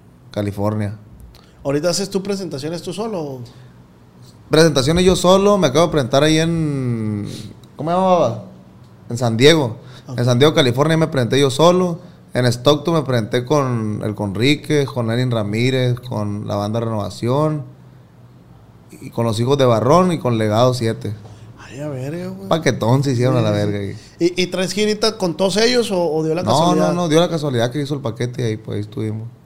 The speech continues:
Speaker 2: Oye, güey, ahorita me comentabas que eres de Obregón, Sonora.
Speaker 1: De Obregón, Sonora,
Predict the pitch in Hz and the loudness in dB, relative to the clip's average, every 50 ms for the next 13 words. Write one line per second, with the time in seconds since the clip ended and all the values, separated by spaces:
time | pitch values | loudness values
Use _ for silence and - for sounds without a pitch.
0 | - - - - 170 185 196 202 190 180 170 165 160 160 208 208 208 180 185 180 | -20 -12 -6 -2 0 2 4 4 4 4 2 0 -2 -2 -2 -4 -4 -4 -4 -6
1 | 160 143 123 - 160 180 190 190 185 - - 170 165 160 147 110 117 147 147 170 | -6 -4 -2 0 2 2 2 2 0 -4 -6 -6 -6 -6 -6 -6 -6 -4 -4 -4
2 | 175 170 175 170 165 156 151 151 143 131 127 143 147 - - 156 151 147 151 156 | -4 -4 -2 -2 -2 -2 -2 -4 -4 -4 -6 -6 -6 -6 -8 -8 -8 -8 -8 -8
3 | 147 127 120 - - - - - - - - 101 104 101 98 95 98 104 107 120 | -10 -10 -12 -14 -18 -20 -20 -16 -8 -4 -2 -2 0 0 -2 -2 -4 -4 -2 -2
4 | 113 107 101 107 107 | -2 -2 -2 -2 -2